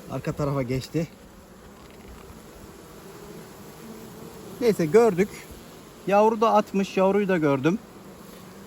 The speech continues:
Şimdi yapacağımız işlem gayet basit. Bunlar yavruyu kapak hale getirdikten sonra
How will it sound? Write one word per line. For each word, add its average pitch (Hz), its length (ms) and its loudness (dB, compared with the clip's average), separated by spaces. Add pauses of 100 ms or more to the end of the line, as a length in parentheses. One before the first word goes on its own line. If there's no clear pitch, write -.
(100)
Şimdi 208 360 2 (800)
yapacağımız 202 480 -2
işlem 202 320 -4 (240)
gayet 202 360 -6
basit. 160 280 -6 (960)
Bunlar 190 260 -2
yavruyu 185 400 0
kapak 196 280 -6
hale 160 220 -2
getirdikten 160 680 -4
sonra 156 420 -2